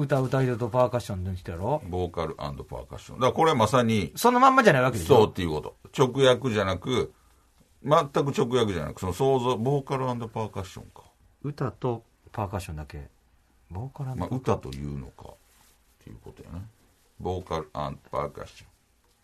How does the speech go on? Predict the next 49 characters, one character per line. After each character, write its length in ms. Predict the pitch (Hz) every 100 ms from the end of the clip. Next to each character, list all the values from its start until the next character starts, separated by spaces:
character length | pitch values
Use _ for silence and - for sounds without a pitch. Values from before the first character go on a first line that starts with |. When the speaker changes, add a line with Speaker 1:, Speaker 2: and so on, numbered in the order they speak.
| -
Speaker 2:
ョ 60 | 175
ン。 60 |
Speaker 1:
ウ 20 |
ー 40 | 190
マ 120 | 180
ン 60 | 165
ラ 80 |
ッ 20 | 151
シ 100 | 135
ュ 40 |
ア 60 | 113
ワ 200 | 71 - _ _ _ _ _ _ _ -
ー。 40 |
Speaker 2:
ど 60 | 95
う 20 |
い 40 | 101
う 20 |
こ 60 | 90
と、 80 |
ど 80 | 95
う 20 |
い 40 | 90
う 20 |
こ 80 | 73
と？ 80 | - _ _ - - - -
Speaker 1:
な 100 | 147
ん 20 | 110
か、 160 | 104 - _ _ _ _ _ _ 131
村 220 | 131 117
本 160 | 110
が 100 | 107
バ 220 | 107 117 113
ー 0 |
ッ 180 | 113
喋 60 | 101
っ 20 |
て 100 | 101
横 200 | 104 101
で、 180 | 104 104 - - - _ -
Speaker 2:
パ 140 | 123
ー 40 | -
カ 100 | 107
ッ 20 |
シ 120 | -
ョ 80 | -
ン 40 |
は？ 80 | 80 - _ _ _ 107
Speaker 1:
あ 60 |
の、 240 | 92 87